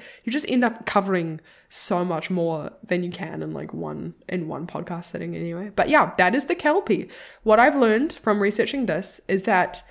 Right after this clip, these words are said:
um, hot men may be horses. Uh, f-, physically, horses cannot walk backwards, so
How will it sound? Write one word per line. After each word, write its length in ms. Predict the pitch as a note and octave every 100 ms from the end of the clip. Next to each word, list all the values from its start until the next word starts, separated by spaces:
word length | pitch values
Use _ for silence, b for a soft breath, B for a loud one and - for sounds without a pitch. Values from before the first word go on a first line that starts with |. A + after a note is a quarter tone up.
| b b b -
um, 340 | G3 F#3+ F3+
hot 340 | - - A#3+ B3+
men 360 | B3+ B3 G3+
may 220 | G3+ F#3 G#3
be 140 | G#3+
horses. 760 | G3 F#3+ F#3+ C4+ E4+ F4+ - - b b b _ _ - - -
Uh, 680 | G#3 G3 F#3+ F#3 F#3 F#3 - - _ _ _ - - -
f-, 180 | A3 - -
physically, 460 | C#4 C4 C4 C#4
horses 460 | A#3+ A#3 A#3 A3 A3
cannot 500 | - - A3 A3 -
walk 240 | G#3 -
backwards, 480 | G3 F#3 G3+ G#3 A#3
so 280 | - F#3